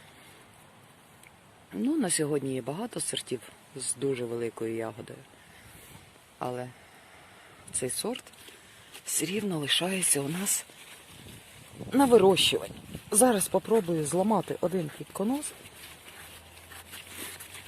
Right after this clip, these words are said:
Ого! Ось такий. Дивіться. Це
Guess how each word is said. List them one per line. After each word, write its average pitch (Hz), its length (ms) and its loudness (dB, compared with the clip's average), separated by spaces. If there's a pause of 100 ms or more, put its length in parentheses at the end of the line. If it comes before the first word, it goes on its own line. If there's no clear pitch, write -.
(960)
Ого! 190 340 4 (1600)
Ось 226 240 4
такий. - 440 -4 (1300)
Дивіться. - 480 -4 (1200)
Це - 220 -6